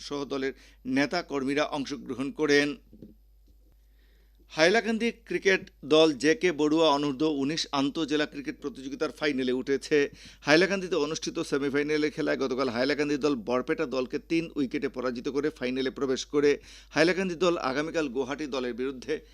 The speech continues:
ফাইনাল খেলবে। ধলাইয়ের বেসরকারি স্বেচ্ছাসেবী সংগঠন মাতৃভূমি ক্লাবের উদ্যোগে আয়োজিত মাতৃভূমি কাপ প্রাইজ মানি ফুটবল প্রতিযোগিতার কোয়ার্টার ফাইনাল খেলা আজ থেকে শুরু হচ্ছে।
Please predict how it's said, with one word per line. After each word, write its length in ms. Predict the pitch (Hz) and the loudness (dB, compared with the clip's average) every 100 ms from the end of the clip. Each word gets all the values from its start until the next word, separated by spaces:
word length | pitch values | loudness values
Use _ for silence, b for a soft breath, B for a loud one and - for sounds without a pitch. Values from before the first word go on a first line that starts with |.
| b - | b -6
ফাইনাল 300 | 165 151 135 127 - | 0 0 0 -2 -2
খেলবে। 380 | 147 139 147 147 143 - - - - _ - - - - - - - - b b b b b b b - | -2 4 6 6 4 -8 -20 -20 -20 _ -20 -20 -20 -20 -20 -20 -20 -20 b b b b b b b -12
ধলাইয়ের 480 | 120 147 185 214 165 | -2 4 6 4 4
বেসরকারি 440 | 165 190 170 190 | 0 0 0 0
স্বেচ্ছাসেবী 520 | 180 165 180 160 170 | 0 -4 -6 -4 -4
সংগঠন 440 | 160 151 151 156 156 | -2 -2 -2 0 0
মাতৃভূমি 540 | 139 127 156 139 165 165 | -2 -2 -2 -2 -2 -2
ক্লাবের 360 | 147 139 143 | 0 4 4
উদ্যোগে 340 | 139 120 139 151 | 2 -2 0 4
আয়োজিত 360 | 139 131 123 143 127 | 4 2 0 -2 -2
মাতৃভূমি 520 | 123 - 131 123 147 | -2 -4 -4 -2 -4
কাপ 180 | 143 135 | -2 -4
প্রাইজ 260 | - 127 127 | 0 0 0
মানি 180 | 135 147 | -2 -4
ফুটবল 360 | 143 147 123 160 | -4 -4 0 0
প্রতিযোগিতার 600 | 156 131 120 131 131 143 | 0 -8 -8 -8 -4 -4
কোয়ার্টার 360 | - 135 131 135 | -2 -4 -2 -6
ফাইনাল 340 | 139 135 139 | -4 -4 -6
খেলা 260 | - 143 151 B B B | -4 -4 -6 B B B
আজ 160 | - 147 - | -2 -2 -2
থেকে 160 | 156 | -4
শুরু 220 | 147 151 135 | -2 -2 0
হচ্ছে। 380 | 123 120 - | -4 -4 2